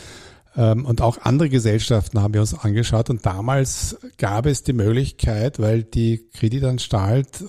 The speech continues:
äh, oder Unicredit hat ja den Anteil der C R Immo verkauft. Und daran haben wir uns beteiligt, weil wir gesagt haben, die C R Immo ist sehr ähnlich wie wir.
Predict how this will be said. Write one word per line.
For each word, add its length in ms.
äh, 160
oder 240
Unicredit 600
hat 160
ja 60
den 160
Anteil 340
der 160
C 200
R 60
Immo 380
verkauft. 480
Und 240
daran 320
haben 200
wir 80
uns 120
beteiligt, 500
weil 140
wir 80
gesagt 340
haben, 100
die 120
C 140
R 60
Immo 180
ist 120
sehr 120
ähnlich 280
wie 140
wir. 280